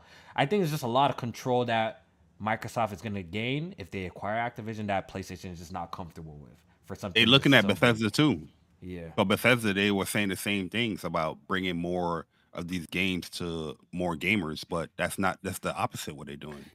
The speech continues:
Speaker 1: They're bringing it to
Speaker 2: Uh,
Speaker 1: more
Speaker 2: when it
Speaker 1: gamers,
Speaker 2: comes
Speaker 1: just not PlayStation gamers. You know what I mean? Like, they're gonna put it on
Speaker 2: Exactly.
Speaker 1: P C, they're gonna put it on
Speaker 2: <laughs>
Speaker 1: mobile, but they're just not bringing it to PlayStation gamers.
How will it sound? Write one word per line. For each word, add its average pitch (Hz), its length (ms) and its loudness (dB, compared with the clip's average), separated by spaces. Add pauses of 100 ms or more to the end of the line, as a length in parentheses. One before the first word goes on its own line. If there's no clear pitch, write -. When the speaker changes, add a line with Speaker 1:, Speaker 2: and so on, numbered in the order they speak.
Speaker 1:
They're 131 100 -2
bringing 180 240 2
it 185 100 4
to 202 60 8
Speaker 2:
Uh, - 20 6
Speaker 1:
more - 200 6
Speaker 2:
when 160 120 6
it 160 80 6
Speaker 1:
gamers, - 0 -
Speaker 2:
comes 151 200 4
Speaker 1:
just 135 160 0
not 139 200 6
PlayStation 147 460 2
gamers. 82 440 -8
You 95 60 -8
know 107 80 -2
what 120 80 -2
I 120 60 0
mean? 131 240 0
Like, 101 180 0
they're 104 100 -4
gonna 110 120 0
put 110 140 6
it 127 40 12
on 113 120 10
Speaker 2:
Exactly. 90 160 -4
Speaker 1:
P - 0 -
C, 98 140 -4
they're 110 100 -4
gonna 113 120 2
put - 100 0
it 151 40 6
on 110 100 4
Speaker 2:
<laughs> - 20 2
Speaker 1:
mobile, 110 260 0
but 98 140 -4
they're 110 100 -4
just 110 120 -6
not 117 180 0
bringing 117 220 -6
it 110 60 -8
to 123 100 -4 (200)
PlayStation 113 440 -6
gamers. 82 420 -16